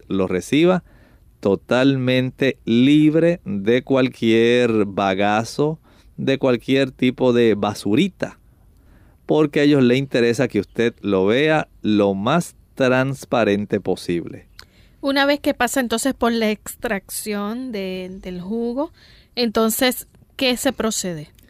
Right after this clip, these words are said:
Speaker 2: ¿Cuál sería el segundo paso?
Speaker 1: Procede el segundo paso al tratamiento enzimático para hacer que el jugo pierda la turbidez natural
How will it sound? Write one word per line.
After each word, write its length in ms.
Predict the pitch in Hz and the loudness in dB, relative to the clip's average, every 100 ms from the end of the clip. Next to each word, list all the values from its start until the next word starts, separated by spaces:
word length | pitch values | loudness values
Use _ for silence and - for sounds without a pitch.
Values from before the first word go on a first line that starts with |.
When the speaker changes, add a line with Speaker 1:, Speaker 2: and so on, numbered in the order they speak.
| - | -8
Speaker 2:
¿Cuál 200 | 202 202 | -6 -6
sería 260 | 226 214 | -6 -6
el 60 | 208 | -6
segundo 320 | 214 190 185 | -6 -6 -6
paso? 340 | 170 - - _ | -8 -14 -16 _
Speaker 1:
Procede 680 | 131 127 - 165 185 180 165 | 2 2 2 2 4 2 2
el 200 | 113 123 | 0 0
segundo 360 | - 120 139 139 | 0 -2 0 0
paso 320 | 123 117 131 | 0 0 0
al 100 | 123 | 0
tratamiento 840 | 131 131 143 127 113 117 - 120 - - | 0 0 0 0 0 0 0 -2 -2 -4
enzimático 880 | 101 95 113 131 190 147 - - - _ | -4 -2 -2 0 -2 -2 -6 -10 -16 _
para 200 | 107 107 | -2 0
hacer 400 | 104 131 147 170 | 0 0 0 0
que 340 | - 160 165 156 | -2 -2 2 2
el 120 | 156 | 4
jugo 320 | 147 147 143 | 4 4 2
pierda 420 | 139 131 143 139 | 2 2 2 2
la 160 | 131 117 | 2 2
turbidez 680 | - 120 107 107 120 139 123 | 2 2 4 4 2 0 -2
natural 760 | 123 113 98 95 104 95 90 | 0 0 2 2 2 0 -2